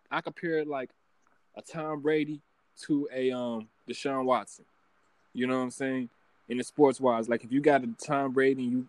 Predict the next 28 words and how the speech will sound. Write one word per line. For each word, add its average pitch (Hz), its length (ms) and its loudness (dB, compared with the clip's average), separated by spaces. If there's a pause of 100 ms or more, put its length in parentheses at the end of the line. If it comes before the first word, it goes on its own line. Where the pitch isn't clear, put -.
you 117 120 0
are, 113 360 4
uh, - 200 -10
um, 117 160 -2
P-, - 180 -14
Peyton 143 300 -6
Manning 131 320 -2
when 117 100 -4
he 131 100 -4
was 120 220 -2
in 117 80 -2
the 117 120 -2
N 113 100 -2
F - 140 -6
L 117 180 2 (340)
to 135 120 10
a 117 60 6
younger 127 480 4 (440)
star 131 360 8
quarterback, 113 520 -6 (540)
you 131 140 -4
know 131 80 -2
what 127 60 -4
I'm 120 40 -8
saying? 131 240 -6
Somebody 139 360 -4
got 131 200 -4
potential 147 640 -4